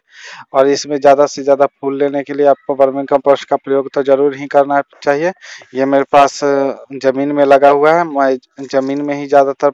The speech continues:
प्लांट लगाता हूँ, ज़मीन में मुझे पानी देने का कम ये रहता है। ऐसे आप गमला में लगाएंगे तो गमला में ज़्यादातर, और गमला में पानी देने का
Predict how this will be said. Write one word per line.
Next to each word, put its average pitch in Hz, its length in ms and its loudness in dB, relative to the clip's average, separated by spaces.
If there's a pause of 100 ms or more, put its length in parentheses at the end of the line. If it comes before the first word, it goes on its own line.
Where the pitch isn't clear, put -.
(100)
प्लांट 139 380 -4
लगाता 139 360 0
हूँ, 170 180 -6 (540)
ज़मीन 135 340 -2
में 139 380 -2 (160)
मुझे 139 240 -8
पानी 139 320 -2
देने 139 280 -4
का 135 160 -6
कम 139 380 -4 (140)
ये 135 220 -2
रहता 135 380 2
है। 196 180 -4 (480)
ऐसे 135 200 0
आप 139 220 4 (220)
गमला 135 260 2
में 143 120 -2
लगाएंगे 139 420 0
तो 135 160 -4
गमला 131 340 0
में 139 120 -6
ज़्यादातर, 139 680 0 (320)
और 135 380 -2
गमला 135 320 2
में 139 120 -2 (100)
पानी 135 260 0
देने 139 240 -6
का 139 320 0